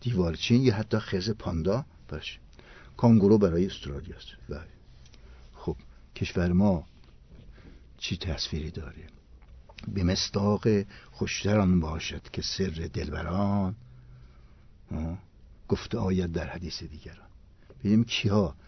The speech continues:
اومدن این بازی ها رو کردن، از ما چی تصویر ساختن، ایماژ ما چی بوده.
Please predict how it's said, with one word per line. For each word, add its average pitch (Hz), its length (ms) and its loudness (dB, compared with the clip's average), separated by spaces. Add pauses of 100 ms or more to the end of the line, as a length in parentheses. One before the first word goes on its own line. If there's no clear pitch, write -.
(120)
اومدن 87 480 -2
این 87 140 -4
بازی 80 280 -6
ها 85 100 -6
رو - 80 -8
کردن، 101 420 -6
از 92 260 -8
ما 90 240 -4
چی - 100 -12
تصویر 87 360 -12
ساختن، - 340 -14 (240)
ایماژ 101 360 6
ما 95 160 2
چی - 180 -4
بوده. 87 220 -10